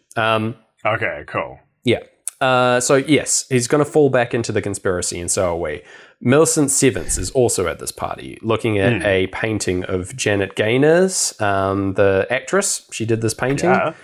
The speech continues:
Speaker 1: Again, coming back. I feel like we have to watch that movie <laughs> just to figure out what that
Speaker 2: <laughs>
Speaker 1: means. Um, yeah. Uh, we go into money here, and, uh, yeah, Sam, like, manages to talk to her when he says, "Oh, yeah, I was,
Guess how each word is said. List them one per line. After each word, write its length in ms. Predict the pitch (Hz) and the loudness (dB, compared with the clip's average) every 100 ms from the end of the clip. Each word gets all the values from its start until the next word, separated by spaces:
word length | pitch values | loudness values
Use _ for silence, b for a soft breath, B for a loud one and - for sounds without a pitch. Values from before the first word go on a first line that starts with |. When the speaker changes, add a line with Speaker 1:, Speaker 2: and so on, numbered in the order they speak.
| B - | B -6
Speaker 1:
Again, 280 | 113 120 | 0 0
coming 260 | 92 120 104 | 0 0 2
back. 260 | 107 78 - - | 2 0 -4 -6
I 140 | 110 117 | -4 -4
feel 200 | - 170 | 0 2
like 140 | 170 | 2
we 100 | 110 101 | 0 0
have 180 | 98 - | -2 -4
to 60 | |
watch 220 | 92 - - | -6 -6 -8
that 120 | - | -6
movie 260 | 92 87 - - | -6 -4 -6 -8
<laughs> 140 | - | -2
just 220 | 156 - | -2 -2
to 80 | 104 | -6
figure 300 | 92 - 101 98 | -6 -2 2 2
out 120 | 98 | 4
what 120 | 127 | 4
that 220 | 143 104 | 4 2
Speaker 2:
<laughs> 80 | 90 | -2
Speaker 1:
means. 200 | 90 95 B B B B | -6 -8 B B B B
Um, 420 | 127 123 120 131 _ _ _ _ _ _ - - | 0 2 0 -4 _ _ _ _ _ _ -16 -2
yeah. 280 | 123 90 73 - B B _ - | 0 0 -2 -12 B B _ -2
Uh, 240 | 107 101 113 | 2 2 2
we 140 | 143 | 2
go 300 | 151 147 135 | 4 6 4
into 580 | 131 127 120 123 107 101 | 4 0 0 0 0 -2
money 460 | 107 110 113 107 90 | -2 -2 0 -2 -6
here, 420 | - 71 92 107 | -10 -10 -8 -10
and, 760 | 101 95 92 92 95 90 90 - - | -10 -8 -8 -8 -8 -6 -6 -8 -6
uh, 380 | 98 90 90 87 - b b b - | -2 0 0 -4 -8 b b b -2
yeah, 280 | 139 143 80 | 2 2 2
Sam, 320 | - 110 107 | 0 0 2
like, 140 | 98 98 | 0 0
manages 360 | 101 95 98 - | 0 0 -4 -4
to 100 | 98 | -2
talk 240 | 107 101 | -2 0
to 100 | 98 | 2
her 160 | 95 92 | 4 4
when 220 | 95 92 | 0 -2
he 140 | 95 | -4
says, 400 | - 98 90 - - | -2 0 0 -2 -2
"Oh, 120 | 95 | 2
yeah, 340 | 110 151 104 | 4 4 2
I 100 | 92 | 0
was, 300 | 104 104 101 | 0 0 -2